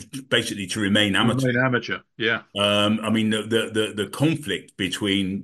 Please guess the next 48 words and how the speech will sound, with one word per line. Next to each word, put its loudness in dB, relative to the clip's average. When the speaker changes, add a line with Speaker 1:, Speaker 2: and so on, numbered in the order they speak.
Speaker 1:
be-, -4
between -4
senior 4
union 0
figures -4
and 0
Gus 2
Pichot, 0
whatever -2
you -2
think -2
of -4
Gus, -2
but, 0
Speaker 2:
Yeah. -4
Speaker 1:
you 0
know, -2
that -2
generation 2
of -8
Pumas, -2
Speaker 2:
Yeah. -2
Speaker 1:
that, 2
that 0
was -2
a, -2
that 0
was -8
a, -4
that -2
was -8
a -6
war, -4
you -10
know? -8
Speaker 2:
Yeah, -2
but 0
y-, -8
you 0
know, 4
it 2
is 2
still, 0
I -4
mean, 0
I 0
think -2
that -2